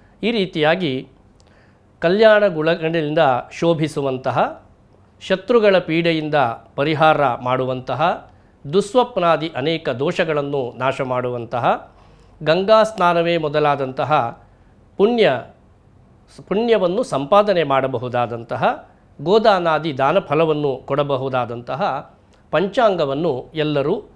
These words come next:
ಕೇಳುವಂತಾಗಲಿ ಎನ್ನುವಂತಹ ಆಶಯದೊಂದಿಗೆ ಮೊದಲಿಗೆ ಯುಗಾದಿಯ ಶುಭಾವಸರದಲ್ಲಿ ಸೂರ್ಯೋದಯಾತ್ ಪೂರ್ವ ಎದ್ದು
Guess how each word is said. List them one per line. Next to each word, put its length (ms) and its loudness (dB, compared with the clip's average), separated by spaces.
ಕೇಳುವಂತಾಗಲಿ 1040 0
ಎನ್ನುವಂತಹ 840 -4
ಆಶಯದೊಂದಿಗೆ 1040 -2
ಮೊದಲಿಗೆ 640 2
ಯುಗಾದಿಯ 580 4
ಶುಭಾವಸರದಲ್ಲಿ 1120 -2
ಸೂರ್ಯೋದಯಾತ್ 800 2
ಪೂರ್ವ 260 0
ಎದ್ದು 400 -4